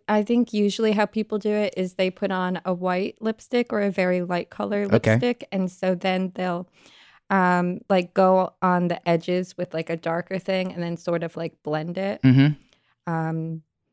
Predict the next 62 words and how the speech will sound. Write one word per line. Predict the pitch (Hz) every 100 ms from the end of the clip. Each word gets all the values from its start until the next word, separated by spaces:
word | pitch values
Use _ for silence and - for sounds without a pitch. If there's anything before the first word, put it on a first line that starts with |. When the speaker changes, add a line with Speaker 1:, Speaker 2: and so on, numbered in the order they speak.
| _ _ _ _ _ -
Speaker 1:
maybe, | 170 160
like, | 160 160
a |
dark | 156 160 160 -
purple | - 165 - 170
and | 165 156
a |
light | 156 156 -
purple, | 160 160 175 165 165
or | 156
a | 151 147
dark | 156 156 165 - _
pink | 160 151 160 -
and | 170
a | 160
light | 165 160 _
pink. | 175 170 170 170
Speaker 2:
Okay. | - 151 156 _ _
Speaker 1:
It's | -
really | 208 180
cute. | 165 - 170 - _ _ -
Speaker 2:
I'd | 147
probably | 180 175
wanna | 180 165
go | 127
purple | - 127 120
'cause | 117
I | 113
feel | - 113
like | 110 -
pink, | 117 113 - _ - - -
my | 117
face | - 110
is | 110
already | 101 98 107
pretty | - 120
pink | 123 139 131 127
and | 123
red, | 123 127 135 117
and | 110
so, | 107
like, | 107 98
Speaker 1:
Mm-hmm. | 110
Speaker 2:
that |
was | 110 107
just, | -
like, | 104 104
I | 104
feel | - 110
like | 104 117
I |
want, | 117 117 117 - -
if | 131 135
I'm |
gonna | 143 135
wear | 117
that | 120
stuff, | - 139
I | 123
wanna | 104 107 107
sort | - 107 104
of | 101 -